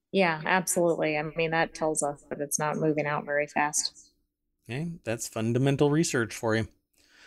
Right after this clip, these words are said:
Speaker 2: Uh, the next article is over in the Mobile Channel. Uh, flooded three times in two weeks. California town is fed up.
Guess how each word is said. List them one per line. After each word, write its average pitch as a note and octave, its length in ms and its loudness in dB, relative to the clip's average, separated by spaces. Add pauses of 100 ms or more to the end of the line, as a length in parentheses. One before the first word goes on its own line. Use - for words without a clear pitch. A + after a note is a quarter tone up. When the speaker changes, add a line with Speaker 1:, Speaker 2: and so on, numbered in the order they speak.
(580)
Speaker 2:
Uh, C#3 120 6
the C#3+ 100 8
next F3+ 260 6
article D#3+ 340 8
is C#3+ 100 6
over C#3 220 8
in C3 100 8
the A#2+ 60 6
Mobile C3 300 8
Channel. B2 400 6 (100)
Uh, A#2 160 4
flooded C3 320 6
three C#3 180 4
times C3+ 360 4
in A2+ 80 2
two B2+ 180 2
weeks. C3 280 4
California B2 460 0
town B2+ 400 0
is G2+ 140 -2
fed A#2+ 300 2
up. A#2 240 2